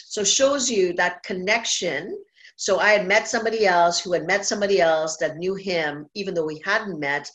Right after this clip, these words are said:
So here we are at this vineyard, at this event, so this book launch that he had written a chapter in,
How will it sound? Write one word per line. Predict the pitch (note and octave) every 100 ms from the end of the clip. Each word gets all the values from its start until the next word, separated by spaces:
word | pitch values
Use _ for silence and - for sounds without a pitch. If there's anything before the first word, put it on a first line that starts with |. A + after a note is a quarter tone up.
| - -
So | F#3
here | G3 A3+
we | A3
are | G3+ F3+ E3+
at | F3+ F#3
this | A3+ G3+
vineyard, | F3+ E3 D#3 D3+ F#3+ - _ _ _ -
at | E3+ E3+
this | F#3 F3+
event, | F3+ F3 F3
so | F3
this | D#3+ D#3
book | - A#3 -
launch | F3 D#3 -
that | D#3
he | F#3
had | E3
written | F3 F3
a |
chapter | - B3+ C4+ C4 F#3
in, | C#3 C#3+